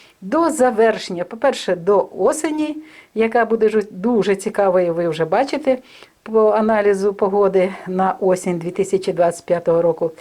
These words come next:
Та й грудень буде настільки цікавим, як ви бачите. Е, хто з нами, вже знають по стихіям, як вони працюють.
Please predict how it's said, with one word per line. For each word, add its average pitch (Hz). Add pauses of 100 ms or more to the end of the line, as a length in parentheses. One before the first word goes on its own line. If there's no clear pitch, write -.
(320)
Та 294
й 294
грудень 214
буде 175
настільки 269
цікавим, 185
як 160
ви 165
бачите. 160 (540)
Е, 165
хто 269
з 220
нами, 269
вже 220
знають 185 (240)
по 175 (160)
стихіям, 269 (220)
як 202
вони 170
працюють. 254